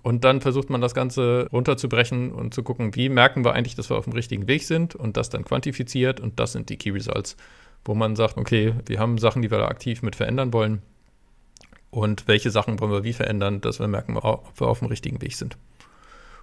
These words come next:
Und das kann man teamübergreifend machen, weil die,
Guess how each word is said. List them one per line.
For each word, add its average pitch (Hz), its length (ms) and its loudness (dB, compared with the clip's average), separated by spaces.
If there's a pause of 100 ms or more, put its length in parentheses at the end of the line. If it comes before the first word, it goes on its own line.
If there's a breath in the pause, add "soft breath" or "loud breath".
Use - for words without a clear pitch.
Und 113 200 0
das 110 200 4
kann 127 120 6
man 117 100 4
teamübergreifend 139 720 2
machen, 123 440 0 (320)
weil 101 320 0
die, 110 340 -8